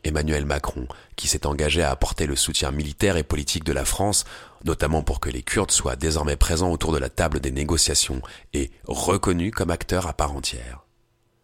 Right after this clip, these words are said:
J'interroge également Nesrine sur le sort de Manbij, identifiée comme prochaine cible par le président turc. Dans cette ville vivent des Kurdes, des Arabes, des Tchétchènes, des Turkmènes. Et le combat s'y mène déjà par une guerre psychologique.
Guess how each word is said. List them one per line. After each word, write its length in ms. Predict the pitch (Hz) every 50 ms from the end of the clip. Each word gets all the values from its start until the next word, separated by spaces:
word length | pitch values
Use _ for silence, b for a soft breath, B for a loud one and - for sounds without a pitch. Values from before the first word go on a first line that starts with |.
| _ _ _ _ _ -
J'interroge 560 | - 67 65 - - 67 78 90 90 - -
également 400 | - 87 80 87 78 80 80 78
Nesrine 480 | 78 82 80 - - - - 69 67 65
sur 200 | - - 65 64
le 100 | 64 65
sort 240 | - - 80 73 69
de 100 | - 62
Manbij, 680 | 65 69 71 71 71 69 71 67 64 64 64 - - b b b b b b b
identifiée 480 | - 69 71 69 - - 76 - - 85
comme 240 | - 73 64 64 64
prochaine 400 | - - 82 76 - 82 73 71
cible 400 | - - - - 98 82 76 69
par 160 | - - 65
le 60 | 67
président 340 | - - 73 71 69 71 73
turc. 480 | - - - 64 - - - - - - - - _ _ _ _ _ _ _ _ _ b b b b b b b b b b b b b
Dans 120 | - -
cette 220 | - - 71 65
ville 360 | 71 78 90 101 104 98 80 - - _ - -
vivent 200 | 82 80 71 -
des 100 | 71 69
Kurdes, 440 | - - - 82 71 67 65 69 -
des 180 | - 78 73 -
Arabes, 380 | 92 85 78 69 65 69 71 B B B B B B
des 100 | - 73
Tchétchènes, 500 | - - 80 73 - - 73 65 64 62 - _ -
des 100 | - -
Turkmènes. 600 | - - 87 - - - 67 64 62 62 64 64 b b b b b b b b b b b b _ _ -
Et 100 | - 82
le 100 | 85 90
combat 300 | 85 - 110 107 127 131
s'y 200 | - - - 95
mène 220 | 92 107 107 101 85
déjà 260 | 95 90 82 107 101
par 180 | - 85 73 76
une 180 | 71 71 71
guerre 260 | 71 98 90 85 76
psychologique. 840 | - - - - - - - 85 82 73 71 69 65 - - - -